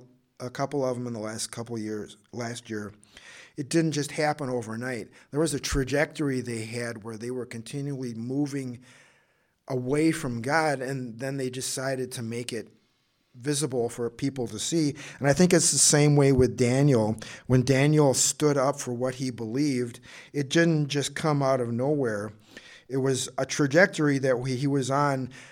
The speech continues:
that he came out of a country, Israel, that was judged for being pagan,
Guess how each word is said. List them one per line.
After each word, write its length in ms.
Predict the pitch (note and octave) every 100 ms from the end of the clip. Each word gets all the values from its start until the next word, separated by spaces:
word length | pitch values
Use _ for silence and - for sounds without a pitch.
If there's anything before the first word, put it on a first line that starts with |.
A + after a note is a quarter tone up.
| _
that 220 | C3 C3 -
he 220 | - D3+
came 400 | - E3+ D#3+ D#3
out 260 | - D#3 E3
of 460 | C#3+ C#3+ C3 A#2+ -
a 80 | C3+
country, 520 | - D3+ D3+ D3 C3
Israel, 400 | D3 D3+ D#3+ C#3+
that 180 | B2+ G#2+
was 180 | B2+ A2+
judged 340 | - C3+ D#3
for 160 | - C#3
being 300 | B2 B2+ B2+
pagan, 520 | C3 C3 C3 C3 B2+